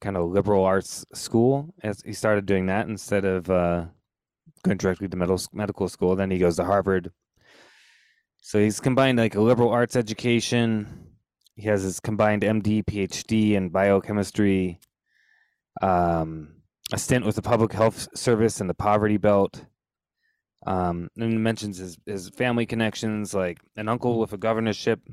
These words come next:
a brother doing very well in the vice presidential ladder of a very big corporation, and a good marriage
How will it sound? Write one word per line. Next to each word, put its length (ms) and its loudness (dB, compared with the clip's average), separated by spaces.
a 60 -18
brother 380 0
doing 360 -4
very 400 -4
well 500 -16
in 120 -18
the 80 -12
vice 260 -4
presidential 580 -8
ladder 320 0
of 120 -2
a 80 -4
very 400 2
big 240 -2
corporation, 800 -2
and 140 0
a 60 0
good 160 4
marriage 480 0